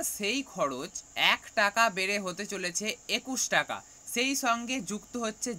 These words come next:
জিএসটি। শেষবার এই চার্জ বাড়ানো হয়েছিল দু হাজার চোদ্দো সালের আগস্টে।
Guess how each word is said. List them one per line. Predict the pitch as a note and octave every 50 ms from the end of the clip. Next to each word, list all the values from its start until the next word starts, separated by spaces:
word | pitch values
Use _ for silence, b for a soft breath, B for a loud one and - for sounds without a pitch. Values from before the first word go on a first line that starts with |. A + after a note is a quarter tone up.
| D3 -
জিএসটি। | G3 G#3+ A3+ G#3+ G#3+ - - - D3 B2 - B B B B B - -
শেষবার | - A3 A#3 B3 A#3+ A3 G#3 G#3+ B3 B3 C4 G#3 - - - E3 G3
এই | A#3 B3+ B3+ G#3+
চার্জ | A#3 G#3 G#3 G#3+ G#3 F#3 F3+
বাড়ানো | F#3 F3+ F#3+ F#3+ F#3+ F#3+ F#3
হয়েছিল | F3 E3+ E3+ - - F3 G3 G#3 E3+ C#3+
দু | D3 E3 E3+ F3
হাজার | D#3 D#3+ E3+ E3+ E3 - - F#3+
চোদ্দো | F3+ F#3 F3 E3+ F3+ G#3
সালের | G3+ - G3+ F3 E3+ F#3 A3+ A3 - - - - D#3 F3
আগস্টে। | F#3+ G3 F#3 F3 - - -